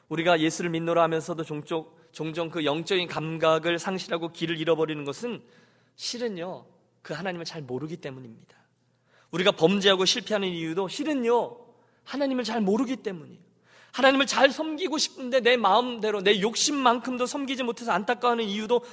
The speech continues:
동일합니다. 하나님을 잘 모르기 때문이에요. 함께 기억하고 싶습니다. 여러분, 하나님을 더 많이 알게 될 때 우리들의 믿음이 자라는 줄로 믿습니다. 하나님을 더 알게 될 때예요.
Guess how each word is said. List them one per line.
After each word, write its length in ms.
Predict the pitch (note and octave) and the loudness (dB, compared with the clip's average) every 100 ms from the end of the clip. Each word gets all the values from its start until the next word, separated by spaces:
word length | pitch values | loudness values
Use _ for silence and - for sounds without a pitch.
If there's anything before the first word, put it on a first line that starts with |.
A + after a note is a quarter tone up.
| - | -2
동일합니다. 540 | G#3 A#3+ G#3+ E3 C#3 | 2 4 4 2 -6
하나님을 680 | - E4+ E4+ D#4+ D#4 D4 C#3 - - _ | 0 6 6 6 4 2 0 -8 -20 _
잘 460 | - - F#3+ G#3 G3+ - - | -8 0 2 0 -2 -20 -10
모르기 320 | A#2 C3 D#3+ | -8 -6 -6
때문이에요. 480 | F#3+ D#3+ B2+ A2+ - _ _ _ _ _ _ _ _ | -6 -8 -10 -18 -20 _ _ _ _ _ _ _ _
함께 240 | - F#3 G#3+ | -10 -2 -2
기억하고 420 | F#3 F3 F3+ E3 | 0 -4 -4 -10
싶습니다. 500 | - - C#3+ A#2 - _ _ _ - | -14 -16 -20 -20 -20 _ _ _ -6
여러분, 360 | C3+ F3 D#3 A#2+ - _ | -4 -4 -6 -10 -20 _
하나님을 420 | - C4 B3 A#3+ | -4 0 0 0
더 260 | F3 G3+ G#3 | -2 0 0
많이 380 | F3+ - G3+ G#3+ | 0 0 4 6
알게 260 | E3+ F3+ | 4 4
될 220 | E3 D3+ | 0 -2
때 240 | - E3 B3+ - - | -2 -2 -4 -12 -14
우리들의 380 | D3+ E3 E3 D#3+ | -6 -4 -2 -4
믿음이 300 | C#3+ D3 D3 | -4 -8 -10
자라는 380 | C#3 C3+ C3+ B2+ | -10 -10 -8 -10
줄로 380 | B2 A#2+ A#2 A#2 - | -14 -10 -10 -10 -10
믿습니다. 640 | B2 - A#2 G#2 - - _ _ _ - - | -8 -8 -12 -14 -20 -20 _ _ _ -20 -20
하나님을 400 | - B3 C4+ C4 | -4 4 4 6
더 160 | A3+ G#3 | 4 2
알게 300 | D#3 A3 A#3+ | 2 2 2
될 200 | G#3 F#3 | 0 -2
때예요. 280 | C3+ A#2 | -6 -12